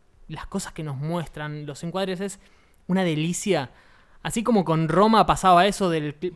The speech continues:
plano cuidado, bueno, acá es lo mismo, pero hay algo que me parece que es mejor que Roma, que en Roma está todo como muy artificialmente armado. Acá es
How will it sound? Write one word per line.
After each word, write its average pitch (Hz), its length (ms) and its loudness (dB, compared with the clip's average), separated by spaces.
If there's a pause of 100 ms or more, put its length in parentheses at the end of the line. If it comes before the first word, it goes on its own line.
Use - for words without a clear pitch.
plano 190 280 2
cuidado, 190 300 2
bueno, 190 200 6
acá 202 160 -2
es 214 60 -4
lo 220 140 4
mismo, 247 560 4
pero 190 540 2 (380)
hay 175 160 0
algo 202 380 2 (880)
que 165 100 -4
me 151 120 -4
parece 156 220 -8
que 165 60 -8
es 160 60 -4
mejor 165 280 -4
que 180 100 -4
Roma, 180 300 -2
que - 80 -4
en 175 80 0
Roma 220 220 2
está 175 240 -4
todo 202 260 -2
como 165 220 -4
muy 190 240 2
artificialmente 165 960 -4
armado. 139 260 -4
Acá 139 140 -8
es - 100 -8